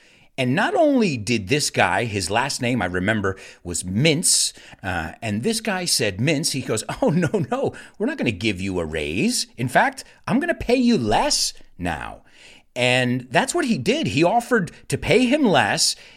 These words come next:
and Walt Disney obviously was not having it. He goes, "No way." And you know what happened? He took the character.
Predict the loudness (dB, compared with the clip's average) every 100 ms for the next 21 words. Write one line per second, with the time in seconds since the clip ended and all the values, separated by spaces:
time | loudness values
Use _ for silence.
0 | -2 0 2 0 2 0 2 0 0 0
1 | 0 0 -2 -4 -4 -2 0 0 0 -4
2 | -2 -2 -2 -4 -2 -2 0 0 0 -2
3 | -4 -6 -14 _ _ _ _ -4 -2 -2
4 | -4 -2 -2 -4 -6 -6 -6 -8 -18 _
5 | _ -12 -10 -8 -6 -6 -8 -18 _ _
6 | _ -12 -12 -10 -12 -14 -16 -20